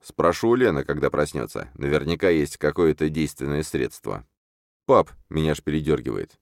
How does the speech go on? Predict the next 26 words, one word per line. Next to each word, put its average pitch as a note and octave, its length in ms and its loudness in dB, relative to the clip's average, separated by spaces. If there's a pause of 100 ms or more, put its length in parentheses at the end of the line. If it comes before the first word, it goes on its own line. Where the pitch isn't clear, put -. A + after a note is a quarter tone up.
(100)
«мне C#3+ 160 -2
так F#3 180 0
больше D#3 260 2
нравится. E2 500 2
Можно A2 300 0
сказать, A#2+ 340 2
что - 200 0
я A#2 100 6
заново A#2 320 4
родился. A2 480 2
Я E2+ 140 0
не D#3+ 100 2
думаю, F3+ 300 0
что - 180 0
был B2+ 240 2
тем B2 240 0
сыном, C3 360 0
о G#2+ 40 2
котором B2 360 2
ты A#2 100 0
мечтал». D#2 540 0 (680)
«Коля, F2+ 480 4
что - 280 2
ты D#2+ 60 -8
такое F#2 340 4
говоришь?» F2+ 580 4